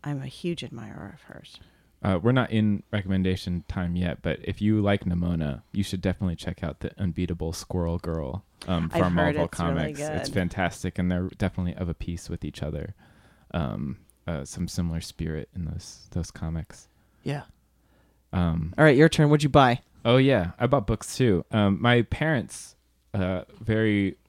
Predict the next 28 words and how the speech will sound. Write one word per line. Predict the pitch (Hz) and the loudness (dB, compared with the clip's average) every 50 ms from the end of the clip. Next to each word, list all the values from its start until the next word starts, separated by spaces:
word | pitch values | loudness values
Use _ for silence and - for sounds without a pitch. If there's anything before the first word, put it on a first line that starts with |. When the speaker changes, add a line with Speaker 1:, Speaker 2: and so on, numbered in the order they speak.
| _ _ _ _ _ _ _ _ _ _ _ _ _ _ _ _ - | _ _ _ _ _ _ _ _ _ _ _ _ _ _ _ _ -2
Speaker 2:
rarely | 113 110 104 104 107 104 98 95 90 85 | 2 4 4 4 4 4 2 2 0 0
decide | - 95 - - 104 90 92 92 | -2 -4 -4 -2 -2 -2 0 0
on | 90 85 85 82 73 65 - _ - - | -2 -2 -2 -4 -6 -8 -12 _ -12 -10
a | 104 | -10
book | 90 - 95 90 - | -4 -2 -2 -2 -2
that | - 90 - | -4 -4 -4
they | - 80 | -4 -6
both | 78 - - 85 87 87 - - | -4 -4 -4 -4 -4 -4 -6 -8
love. | 98 95 98 110 110 113 - _ _ _ _ _ _ - - | -6 -6 -6 -6 -8 -10 -14 _ _ _ _ _ _ -10 -4
And | - 90 92 | -2 0 0
this, | 95 90 - - - - | 0 0 -2 -6 -6 -2
uh, | 107 101 92 | 0 0 0
past | - - 101 90 82 - | 0 0 -2 -4 -4 -2
weekend, | - 92 87 - 85 85 87 | -2 -2 -2 0 -2 -2 -2
they | 85 | -2
were | 82 85 | -2 -4
both, | 80 80 87 87 85 - - - - - _ _ _ - | -2 0 0 0 0 -2 -8 -14 -20 -20 _ _ _ -8
um, | 87 87 82 85 87 85 | -6 -4 -2 -2 -2 0
raving | 98 101 107 104 95 98 92 | 2 4 4 2 2 0 -2
and | 95 90 | -2 0
raving | 90 92 90 85 87 87 | 0 0 0 0 -2 -2
and | 87 82 | -2 -2
raving | 82 80 82 76 78 73 69 67 | -2 -2 -2 -2 -4 -6 -6 -6
about, | - 80 78 76 73 69 - - - - | -8 -6 -4 -2 -2 -4 -6 -8 -12 -10
uh, | 104 80 | -10 -10
Gentleman | 82 - 95 90 85 - 95 90 82 - | -8 -6 -4 -4 -4 -2 -4 -4 -4 -4
in | - 85 80 | -4 -2 -2
Moscow | 80 78 80 90 - - - 65 52 50 60 - | -2 -2 -4 -6 -8 -8 -8 -8 -8 -8 -10 -12